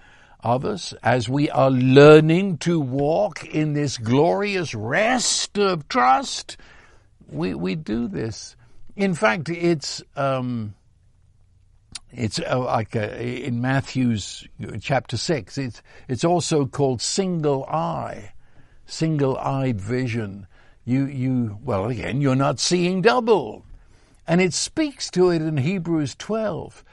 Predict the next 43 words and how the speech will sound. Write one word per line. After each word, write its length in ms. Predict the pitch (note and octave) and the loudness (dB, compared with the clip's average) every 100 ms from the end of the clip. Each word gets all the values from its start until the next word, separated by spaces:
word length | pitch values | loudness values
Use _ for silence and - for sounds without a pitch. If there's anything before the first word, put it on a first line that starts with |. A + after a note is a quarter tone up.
| - - | -20 -8
where 160 | D3 D3+ | -2 0
it 100 | D3 | 0
says, 240 | E3 D#3 | 0 0
"Therefore, 460 | B2+ G3+ F3+ F3 E3 | 0 0 -2 -2 -4
since 360 | - G3+ F#3+ F#3 | -2 -2 -2 -2
we 120 | F3 | -2
have 200 | D#3+ C3 | -2 -2
so 160 | E3+ | -2
great 320 | D3+ D#3+ F#3 G3 | 0 0 0 0
a 80 | |
cloud 300 | - E3 D#3+ | -2 -2 0
of 100 | D3+ | -2
witnesses 640 | B2+ D3+ C#3+ C#3 - C3 - | -4 -4 -4 -6 -4 -6 -4
surrounding 460 | C3 C3 A#2+ G#2+ | -4 -4 -4 -4
us, 180 | G#2 G2 - - - - | -8 -10 -16 -20 -20 -4
let 160 | D3+ F#3 | 0 2
us 160 | E3+ | 2
also 400 | G3 F#3 F3+ F3 | 2 2 2 2
lay 300 | D#3+ E3+ A3 | 2 0 0
aside 500 | A3+ F3+ F#3+ E3+ D#3 | -2 -2 0 0 2
every 360 | F3+ A3 A3+ A3+ | 0 0 -2 -4
encumbrance 720 | G#3+ F3 F3 C3+ A#2+ B2 C3+ | -4 -4 -4 -4 -4 -4 -2
and 160 | D#3+ E3 | 0 0
the 80 | |
sin 320 | D#3+ A#3 C4 B3+ | 0 0 0 -2
which 160 | A#3 | -4
so 280 | - G3+ F#3+ | 0 0 2
easily 600 | F3+ G#3 B3+ A3 G#3+ G#3 | 0 -2 -4 -2 -2 -4
entangles 840 | E3 D#3+ F#3+ G#3 A3+ D#3+ A#2 G2+ G2 | -4 -4 -4 -4 -4 -4 -4 -4 -6
us, 380 | F2+ A2 - - - - - | -6 -10 -12 -20 -20 -20 -4
and 360 | - F#3+ F3 F3+ | 2 4 6 8
let 180 | A#3+ A#3 | 6 6
us 280 | A3 F3 | 2 0
run 680 | E3+ E3+ A3 C4 C4+ C4 G#3+ | 0 2 4 4 0 -2 4
with 200 | A3+ G#3+ | 4 6
endurance 840 | G#3+ G3 C#3+ G#3 G3 D#3 C#3+ B2+ | 4 2 -2 0 0 0 -2 -2
the 140 | D3 D#3 | -2 0
race 360 | F3 A#3 G3+ | 0 -2 -2
that 160 | - G3+ | -2 0
is 160 | E3+ - | 0 0
set 340 | A3 B3 - | -4 -6 -6
before 460 | A3 F3+ G#3+ F#3 D3 | -8 -4 0 0 0
us, 140 | - | -2